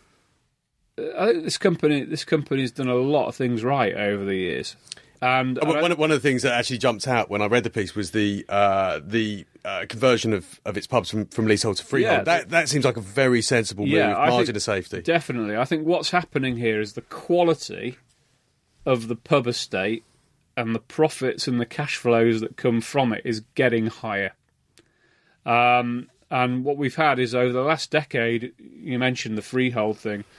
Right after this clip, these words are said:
Speaker 1: this has moved from forty percent leasehold, six-, forty sixty leasehold freehold to sixty forty freehold leasehold.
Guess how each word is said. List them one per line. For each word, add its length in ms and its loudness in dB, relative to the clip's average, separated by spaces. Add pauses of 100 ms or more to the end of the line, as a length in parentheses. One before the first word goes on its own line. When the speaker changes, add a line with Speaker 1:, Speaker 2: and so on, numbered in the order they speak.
(440)
Speaker 1:
this 140 4
has 140 2
moved 240 6
from 120 0
forty 380 2
percent 380 2
leasehold, 600 0
six-, 440 -6
forty 380 4
sixty 480 2
leasehold 560 2
freehold 460 2
to 40 -10
sixty 420 -4
forty 580 -2 (300)
freehold 500 0
leasehold. 520 -4